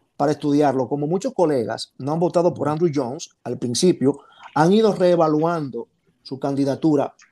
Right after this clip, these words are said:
están dándose cuenta que es un jugador que sí merece ir al Salón de la Fama. Entonces, el caso de Beltrán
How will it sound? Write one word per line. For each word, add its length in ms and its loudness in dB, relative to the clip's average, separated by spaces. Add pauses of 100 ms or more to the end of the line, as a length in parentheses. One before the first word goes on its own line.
(120)
están 320 -4
dándose 340 2
cuenta 480 0
que 100 -4
es 100 -4
un 80 -4
jugador 540 0 (260)
que 140 0
sí 200 -2
merece 460 0
ir 160 0
al 80 0
Salón 240 -2
de 60 -2
la 100 0
Fama. 280 -6
Entonces, 300 -2
el 80 -4
caso 200 -4
de 60 2
Beltrán 320 -4